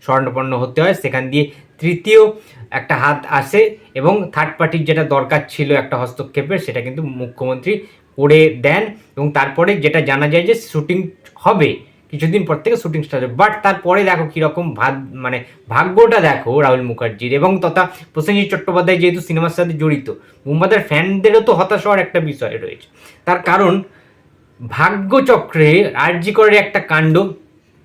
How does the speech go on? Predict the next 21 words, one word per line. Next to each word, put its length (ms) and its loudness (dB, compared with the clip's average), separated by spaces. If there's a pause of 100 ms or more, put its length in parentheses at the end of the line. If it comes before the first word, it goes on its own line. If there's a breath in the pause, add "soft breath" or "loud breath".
(680)
ঘটে 280 2
যায় 240 4 (100)
শহরের 380 2
মধ্যে, 240 -4
আমরা 120 -4
সেটা 220 -8
সবাই 260 -6
জানি, 180 -2
যেটার 480 0
জন্য 360 -2 (420 loud breath)
আজও 360 4
পর্যন্ত 680 2 (440 loud breath)
তুমুলভাবে 640 4
মিছিল 440 0
হচ্ছে, 320 0
মিটিং 340 -2
হচ্ছে, 300 0
আন্দোলন 520 0
হচ্ছে, 220 -2
বিদ্রোহ 640 2
হচ্ছে। 380 -2